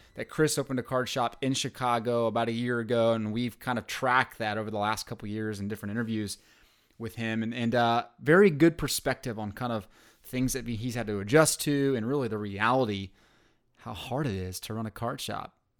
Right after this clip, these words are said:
in this type of environment. So obviously, right, there's, I mean, <laughs> I think everyone would expect that. It is a non-essential business, and so you have to figure out ways to survive. So some good perspectives from Chris. I think it'll be a,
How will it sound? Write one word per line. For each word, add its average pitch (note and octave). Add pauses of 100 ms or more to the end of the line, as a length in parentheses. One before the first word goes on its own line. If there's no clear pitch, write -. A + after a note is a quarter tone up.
(140)
in G#2+
this A2+
type A#2
of A#2+
environment. B2
So A#2 (180)
obviously, A#2
right, G#2
there's, G#2+
I A2
mean, G#2
<laughs> D3
I A2
think A2+
everyone A2
would G#2
expect G2
that. G#2 (320)
It A2+
is G#2
a G#2+
non-essential D3
business, A2+
and G2+
so -
you A2+
have A2
to -
figure B2+
out A#2
ways A2+ (480)
to A2+
survive. F#2+
So A2+ (380)
some C#3+
good E3+
perspectives C#3+
from C3
Chris. B2+
I B2
think A2
it'll A#2
be A2+
a, G#2